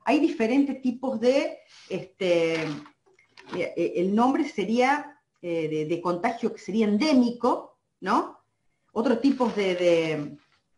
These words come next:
de contagios, como por ejemplo acá en Argentina, tenemos el tema del dengue, ¿sí? Muy complicado, y respecto al dengue, les voy avisando que ya con Laura Sterren, del método Sterren,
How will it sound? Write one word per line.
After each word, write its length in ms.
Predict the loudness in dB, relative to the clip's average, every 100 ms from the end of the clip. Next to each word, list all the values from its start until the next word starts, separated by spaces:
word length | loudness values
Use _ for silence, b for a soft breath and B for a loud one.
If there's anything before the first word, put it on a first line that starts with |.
| _ _ _
de 220 | -4 0
contagios, 560 | 0 2 2 2 -2 -6
como 240 | -4 -4
por 100 | -4
ejemplo 320 | -4 -2 0
acá 140 | 0 0
en 80 |
Argentina, 880 | -2 0 4 4 4 2 2 2 0 B B
tenemos 340 | 0 2 4 2
el 100 | 2
tema 240 | 2 2
del 320 | 0 -2 -2
dengue, 680 | 0 4 6 4 0 -4 -8 _ _ _ _
¿sí? 320 | -4 -4 -4 B
Muy 540 | 2 6 6 6 4 -2
complicado, 960 | -2 -2 0 -2 0 2 4 4 2 -4 B
y 140 | 0 2
respecto 500 | 0 -2 -4 -2 0
al 220 | 0 2
dengue, 880 | 4 6 6 4 4 0 -2 -10 -8
les 240 | -6 -4
voy 280 | 0 2 2
avisando 680 | 2 0 -2 0 2 2 -2
que 80 | -6
ya 460 | -4 0 0 -2
con 360 | 0 2 2 0 -16 _ _ _ _ _ _ _
Laura 320 | -2 0 0 -4
Sterren, 640 | -8 2 4 4 2 0
del 200 | -2 -6
método 420 | -8 -10 -10 -12
Sterren, 840 | -14 _ 2 4 2 -4 -6 -8